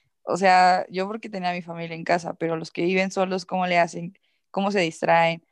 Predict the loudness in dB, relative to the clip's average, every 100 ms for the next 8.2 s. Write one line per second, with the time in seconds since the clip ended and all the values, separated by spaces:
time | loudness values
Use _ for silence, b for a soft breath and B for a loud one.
0 | _ _ _ -6 -2 -2 -2 -2 -4 -4
1 | -4 -6 -4 -4 0 -2 0 0 2 2
2 | 6 6 6 4 0 0 0 -2 -2 0
3 | 0 0 -6 -2 0 0 0 -2 -4 _
4 | -2 -2 0 0 0 0 -2 -6 -8 -10
5 | -6 -2 -2 -2 -2 -2 -2 -4 -6 -10
6 | b b _ _ 0 4 4 4 0 -2
7 | -4 -6 -4 -4 -4 -6 0 0 4 4
8 | 4